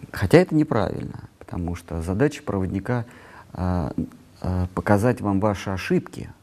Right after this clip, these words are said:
а как надо, вы уже сами сможете написать. Потому что если, если задача учи-, учителя с-, э, с-, э, сводится только к т-, чтобы показать, как надо,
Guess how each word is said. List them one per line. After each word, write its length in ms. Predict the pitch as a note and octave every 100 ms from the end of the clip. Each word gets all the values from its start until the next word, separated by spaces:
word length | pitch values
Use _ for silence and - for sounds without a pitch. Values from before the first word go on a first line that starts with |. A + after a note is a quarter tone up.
| - - - -
а 100 | G2
как 300 | F2+ G2+ G2
надо, 440 | A2 C3 F3+ D3 F2
вы 160 | G#2
уже 160 | C3 C3+
сами 480 | C#3+ G#2+ F2+ E2 D#2+ - - -
сможете 500 | - - E2 - - - -
написать. 480 | - - - - - - - - - - - - - -
Потому 220 | D2+ F2
что 160 | -
если, 420 | F#2+ A2 G2+ G2+ F#2 - - - -
если 260 | A2+ A2
задача 460 | G2 G#2+ A2 A2 -
учи-, 380 | F#2+ G#2+ G2+ D2+
учителя 560 | C#2 F#2+ - G#2 F#2
с-, 160 | F2+ -
э, 340 | - G2+ F#2+ F#2+
с-, 180 | F2+ -
э, 180 | - F#2+
сводится 480 | - A#2 G#2 G2+ -
только 280 | A#2 G#2 -
к 40 |
т-, 160 | - - - - - -
чтобы 260 | - A2 G2
показать, 480 | - G#2+ G#2+ G#2 -
как 240 | G#2 -
надо, 460 | B2 E3+ C#3 D2+